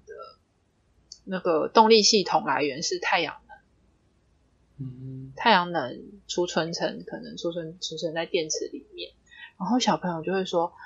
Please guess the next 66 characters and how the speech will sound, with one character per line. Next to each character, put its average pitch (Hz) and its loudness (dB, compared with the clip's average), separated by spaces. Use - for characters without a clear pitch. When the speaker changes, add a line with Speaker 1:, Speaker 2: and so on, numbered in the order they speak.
Speaker 1:
：“啊， 349 6
你 214 6
说 285 2
的 269 8
其 214 0
中 233 0
有 180 0
一 220 2
台 - -2
探 220 -2
测 226 2
车 190 2
如 190 4
果 175 6
不 220 -2
行 - 0
了， - -20
为 269 4
什 214 -2
么 175 0
另 208 0
外 214 6
一 214 8
台 208 2
不 214 -4
能， 180 -4
不 277 2
能 170 2
就 208 4
是 202 2
很 165 0
像 190 0
地 214 2
球 156 0
一 - -2
样 175 -4
遥 143 2
控 - 4
啊？ - -12
那 208 -10
个 185 -4
车 170 -2
就 190 -6
去 190 -4
解 - -4
救， - 2
去 240 2
解 170 6
救 190 8
另 185 4
外 165 8
一 127 -2
台。” - 0
Speaker 2:
嗯。 - -14
Speaker 1:
他 277 6
们 262 6
就 294 12
会 311 12
有 185 12
一 214 8
些 240 10
很 185 2
有 180 8
趣 190 2
的 160 4
想 - 0